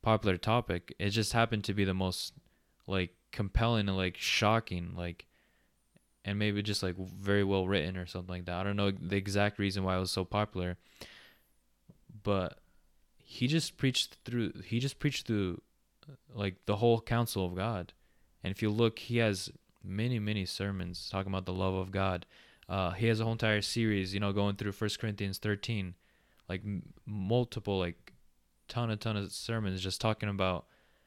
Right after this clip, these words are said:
what love is, you know, and that comes from, from Christ. But obviously, obviously, um, something happened when he preached that sermon, is that people were physically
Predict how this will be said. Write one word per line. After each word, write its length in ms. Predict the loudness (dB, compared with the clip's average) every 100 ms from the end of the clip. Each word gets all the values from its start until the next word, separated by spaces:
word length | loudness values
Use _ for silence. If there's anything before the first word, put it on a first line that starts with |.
| _ _ -2
what 220 | 0 2
love 360 | 2 4 4
is, 520 | 2 0 -2 -8 -12 -14 _ -8
you 100 | -4
know, 200 | -4 -4
and 140 | -4 0
that 160 | 0
comes 240 | 0 -2 -2
from, 320 | -4 -6 -8 -14 -18
from 180 | -12 -10
Christ. 500 | -4 -4 -4 -10 -16 _ _ _ _ _ _ _ _ _ _ -12
But 180 | -4 2
obviously, 680 | 2 2 -2 -2 -4 -6 -10 _ _ _ _ _ _ _ _ _ _ -20 _ -4
obviously, 680 | -2 -2 -2 -2 -2 -4
um, 460 | -4 -4 -6 -8 -14 _ _ _ _ -20 _ _ -10
something 380 | -4 -2 -2 -2
happened 420 | 0 0 -2 -2
when 100 | -2
he 80 | 0
preached 380 | 0 -2 -2
that 240 | -2 -2 -2
sermon, 560 | -2 -2 -2 -4 -8 -12 -6
is 140 | 0
that 240 | 0 2
people 360 | 2 0 2 2
were 260 | 2 2 -2 -16 -20 -20 -20 _ -20
physically 960 | -20 -4 0 2 0 -2 0 0 -2